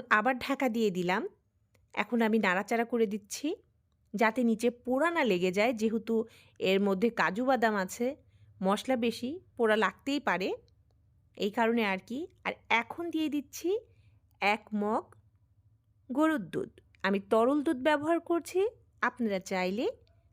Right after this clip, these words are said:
গুঁড়া দুধও ব্যবহার করতে পারেন। তো এখন সুন্দর করে নাড়াচাড়া করে আর একটু পানি দিয়ে দিব, আর এই পানিতে রান্নাটা কিন্তু হয়ে যাবে।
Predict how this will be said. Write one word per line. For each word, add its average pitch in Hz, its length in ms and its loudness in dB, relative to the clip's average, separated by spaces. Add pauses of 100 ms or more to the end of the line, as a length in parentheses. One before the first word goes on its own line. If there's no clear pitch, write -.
(120)
গুঁড়া 208 280 0
দুধও 233 320 -2
ব্যবহার 180 340 0
করতে - 280 -16
পারেন। - 300 -12 (1200)
তো - 20 -2 (100)
এখন - 160 -2 (120)
সুন্দর 226 340 4 (100)
করে 240 180 2
নাড়াচাড়া 202 480 0
করে 226 220 0 (220)
আর 180 160 2
একটু - 200 -14 (120)
পানি 254 180 2 (100)
দিয়ে 269 140 0
দিব, 247 180 -4 (160)
আর 262 60 2 (280)
এই 277 180 2 (140)
পানিতে 240 400 0 (500)
রান্নাটা 226 360 2
কিন্তু 320 240 0 (120)
হয়ে 269 200 4
যাবে। - 280 -10